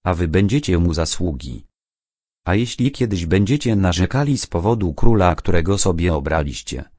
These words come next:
Pan wam wtedy nie odpowie”. Samuel dostrzegł w tym krok w kierunku upodobnienia się do innych narodów także w inny sposób.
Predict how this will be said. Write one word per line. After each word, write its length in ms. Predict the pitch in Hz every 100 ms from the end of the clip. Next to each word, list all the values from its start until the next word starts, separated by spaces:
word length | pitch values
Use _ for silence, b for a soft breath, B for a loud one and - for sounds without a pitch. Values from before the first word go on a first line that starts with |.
| _
Pan 260 | 90 76 69
wam 260 | 76 73
wtedy 440 | 76 - 143 131 123
nie 140 | 120
odpowie”. 580 | 95 - 73 69 69 - _ _ _ _ _ _ _ _ _ _ _ _ -
Samuel 540 | - 92 92 80 65
dostrzegł 640 | 80 120 - - 104 95 95
w 80 |
tym 180 | - 95
krok 320 | - 90 -
w 80 | -
kierunku 500 | - 82 123 127 -
upodobnienia 760 | 101 107 101 82 87 135 143 127
się 180 | - 76
do 140 | 71
innych 400 | 131 101 87 80
narodów 600 | 101 90 123 120 110 -
także 380 | 123 101 110 110
w 140 | -
inny 300 | 104 76 71
sposób. 600 | - - - - 52 -